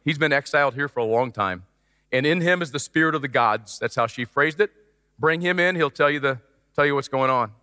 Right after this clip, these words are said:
And so, um, Daniel comes in, and, uh,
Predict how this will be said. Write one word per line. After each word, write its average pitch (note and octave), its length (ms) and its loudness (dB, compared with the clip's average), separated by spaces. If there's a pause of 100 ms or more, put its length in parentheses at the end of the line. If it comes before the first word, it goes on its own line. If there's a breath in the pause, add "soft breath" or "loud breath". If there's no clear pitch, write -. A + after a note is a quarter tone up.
(640)
And B2 100 0
so, C#3+ 320 4
um, B2+ 400 0 (340)
Daniel D3 360 0
comes C#3+ 340 -2
in, D3 320 0 (680)
and, B2 320 0
uh, A2+ 280 2